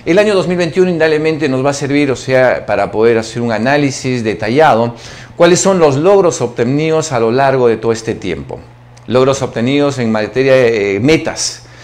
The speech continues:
¿Cuáles son las metas que hemos logrado? Pues no nos olvidemos, o sea, eh, en las políticas de Estado nos establecieron metas básicamente objetivos, pero estos objetivos nos tienen que servir para poder analizar y entender qué es lo que hemos alcanzado.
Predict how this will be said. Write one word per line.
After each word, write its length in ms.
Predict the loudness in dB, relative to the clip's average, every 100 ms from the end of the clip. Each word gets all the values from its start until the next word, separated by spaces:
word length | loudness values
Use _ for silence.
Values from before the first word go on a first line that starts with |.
| -20 -20 -4
¿Cuáles 240 | -4 -2
son 100 | -2
las 180 | -2 -2
metas 320 | -4 -4 -8
que 100 | -8
hemos 160 | -8 -6
logrado? 340 | -6 -6 -8
Pues 100 | -6
no 80 | -4
nos 160 | -2 -2
olvidemos, 360 | 0 0 0 -2
o 40 |
sea, 240 | -2 -4 -8 -20 -20 -16 -2
eh, 680 | 2 2 2 -2 -6 -12 -12
en 180 | -2 0
las 120 | 2
políticas 300 | 2 4 4
de 40 |
Estado 220 | 4 2 2
nos 160 | 0
establecieron 440 | -2 -4 -2 -2 0
metas 240 | 0 -2
básicamente 480 | -4 -6 -8 -6 -8
objetivos, 520 | -6 -4 -2 -2 -2
pero 140 | -4
estos 180 | -4 -4
objetivos 400 | -4 -4 -2 -2
nos 120 | -2
tienen 200 | -4 -4
que 100 | -4
servir 240 | -4 -2 -2
para 160 | -2
poder 200 | 0 0
analizar 520 | 0 0 -4 -4 -4 -4
y 80 | -6
entender 520 | -8 -6 -4 -2 -4 -8 -20 -20 -20 -20 -20 -4
qué 140 | -4
es 80 | -2
lo 100 | -6
que 120 | -6
hemos 200 | -6 -8
alcanzado. 580 | -12 -12 -14 -14 -14